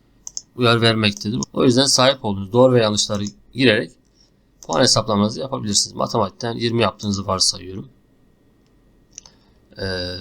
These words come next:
fen bilimlerinden de on altıya üç olsun, iki olsun ya da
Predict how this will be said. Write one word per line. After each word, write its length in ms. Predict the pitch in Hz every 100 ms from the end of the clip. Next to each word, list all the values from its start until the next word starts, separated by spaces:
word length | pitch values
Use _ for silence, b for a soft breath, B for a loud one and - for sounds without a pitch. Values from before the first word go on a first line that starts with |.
| -
fen 240 | 127 113
bilimlerinden 560 | 101 98 95 98 98 95
de 200 | 110 - _ _ _ _ _ -
on 160 | 120 113
altıya 440 | 92 85 - 107
üç 220 | 107 -
olsun, 380 | 85 - - 117 104
iki 200 | - 107
olsun 340 | 80 - -
ya 160 | 92 92
da 180 | 117